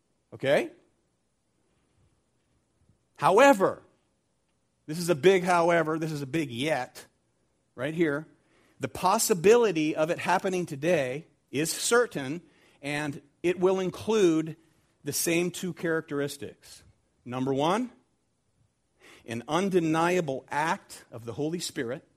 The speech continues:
That's number one. Number two, followed by a persistent, consistent choice of what you know to be from God,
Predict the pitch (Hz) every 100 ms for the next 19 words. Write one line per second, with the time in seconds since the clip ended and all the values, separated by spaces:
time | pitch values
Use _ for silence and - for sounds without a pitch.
0 | _ _ _ _ _ _ _ _ - 117
1 | 139 143 165 160 143 143 - - - 127
2 | 131 147 147 - 262 233 180 170 170 -
3 | - - 180 190 208 190 156 151 147 147
4 | 139 - 123 - - - 196 - 233 233
5 | 240 - - _ - 135 104 - - 214
6 | 226 - 226 220 - - - 233 190 143
7 | 165 - - - _ _ _ 151 135 147
8 | 185 202 202 202 196 202 196 156 165 208
9 | - 185 165 147 165 185 233